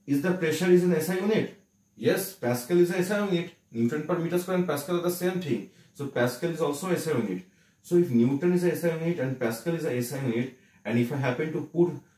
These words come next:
the force over here in place of thrust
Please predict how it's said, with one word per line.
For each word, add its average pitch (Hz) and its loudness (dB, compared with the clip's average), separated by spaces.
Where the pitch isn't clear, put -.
the 117 0
force - 4
over 127 -2
here 135 0
in 117 -4
place 120 -2
of 139 -6
thrust - -2